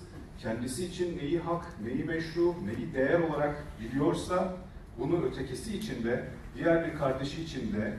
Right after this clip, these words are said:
bilmekten başka çıkarıyor olmadığını insanoğlunun öğrenmesi lazım.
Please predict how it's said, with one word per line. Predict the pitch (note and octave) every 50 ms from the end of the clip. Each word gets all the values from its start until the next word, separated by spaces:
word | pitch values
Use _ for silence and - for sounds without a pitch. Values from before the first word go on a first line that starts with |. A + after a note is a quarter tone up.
| - - - B2
bilmekten | C3+ C3+ C3+ C3+ C3+ C3+ C3 - D#3+ E3+ E3+ E3 D#3
başka | - - - - C3 C3 -
çıkarıyor | - - - C#3+ C3 B2 B2+ B2+ B2 B2+ B2
olmadığını | B2+ C#3+ D#3+ E3 - - - G#2 - - - - D#3+ D#3+ D#3 - - - - - - - A#2+ B2
insanoğlunun | B2+ - - D#3+ D#3 C3 A2+ A2 A2+ A2+ A2
öğrenmesi | A2 A2 A2 G#2+ G#2 - A2+ A2+ - - - -
lazım. | G2+ F#2+ F#2 F2 - -